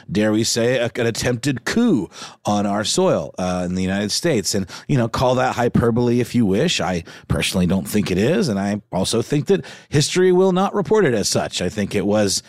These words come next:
very much a dangerous culmination of a lot of things. Uh, the radicalization of individuals here in this country, uh, brought on in large part by social media and by the ability to spread misinformation, disinformation, um, with no checks or balances.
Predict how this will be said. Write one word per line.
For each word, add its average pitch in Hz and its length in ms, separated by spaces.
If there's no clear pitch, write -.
very 170 220
much 131 260
a 107 60
dangerous 110 680
culmination 165 760
of 107 100
a 98 60
lot 139 260
of 160 80
things. 80 540
Uh, 95 320
the 110 160
radicalization 143 380
of 113 100
individuals 110 680
here 117 220
in 110 80
this 104 100
country, 98 480
uh, 85 140
brought 196 240
on 233 160
in 214 120
large 202 300
part 180 340
by 151 240
social 131 360
media 90 480
and 104 140
by 113 140
the 110 120
ability 127 400
to 104 140
spread 143 460
misinformation, 101 960
disinformation, 92 1000
um, 92 460
with 123 200
no 180 140
checks - 380
or 110 40
balances. - 680